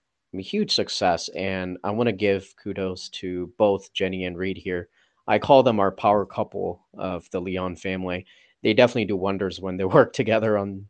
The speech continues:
ideas. So, uh, Reed had this wonderful idea of doing this Christmas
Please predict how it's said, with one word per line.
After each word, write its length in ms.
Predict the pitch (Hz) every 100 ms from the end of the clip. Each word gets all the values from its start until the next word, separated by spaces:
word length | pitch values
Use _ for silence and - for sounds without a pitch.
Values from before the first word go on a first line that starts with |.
| -
ideas. 460 | 98 98 104 95 92
So, 340 | - 95 95 - - - - -
uh, 240 | 117 107
Reed 220 | 117 156 147
had 160 | 135
this 200 | 123 -
wonderful 340 | 120 117 113 110
idea 380 | 98 110 104
of 100 | 98
doing 260 | 110 101 101
this 200 | 95 -
Christmas 720 | - 117 - 110 - - -